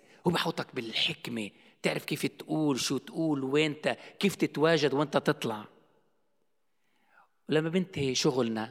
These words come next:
من هذه الأرض، لما إحنا فيها غرباء ونزلاء، زي ما قلت يوم الأحد، لما فرعون سأل يعقوب، لما رجع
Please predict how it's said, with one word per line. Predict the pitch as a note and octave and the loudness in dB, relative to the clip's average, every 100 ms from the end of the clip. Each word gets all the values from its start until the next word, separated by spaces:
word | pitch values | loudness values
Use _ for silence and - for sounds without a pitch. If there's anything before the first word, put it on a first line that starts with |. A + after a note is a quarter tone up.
| - | -6
من | B2 A#2 | -6 -2
هذه | B2 A2 | -2 -2
الأرض، | - D3+ C#3 G3+ G3 - - _ _ _ _ _ _ | -2 2 2 2 -4 -18 -20 _ _ _ _ _ _
لما | - A#2 - | -6 -4 -6
إحنا | - B2+ | -4 -2
فيها | C#3+ B2+ | 0 0
غرباء | A#2+ A#2+ A2 A#2+ A2+ - | 2 0 0 0 -2 -6
ونزلاء، | G#2+ G2+ - G#2 G#2+ - _ _ _ _ _ _ _ _ _ _ _ _ _ _ _ _ B2+ | -8 -6 -4 -4 -6 -10 _ _ _ _ _ _ _ _ _ _ _ _ _ _ _ _ -4
زي | A#2 | -2
ما | C#3+ | -2
قلت | - | -4
يوم | A#2+ | -6
الأحد، | A2+ - - - - - - - _ - | -2 -2 -2 -6 -8 -20 -20 -20 _ -8
لما | A2+ A2 | -4 -2
فرعون | - A2 C3 B2+ G#2 - - | 0 0 0 -2 -6 -12 -6
سأل | - E3 B2 A2+ | -4 -2 -2 -2
يعقوب، | G#2+ - D#3 C#3+ | -4 -2 -2 -2
لما | A2 G#2+ | -4 0
رجع | B2+ C#3 B2 G2 | 0 2 -2 -4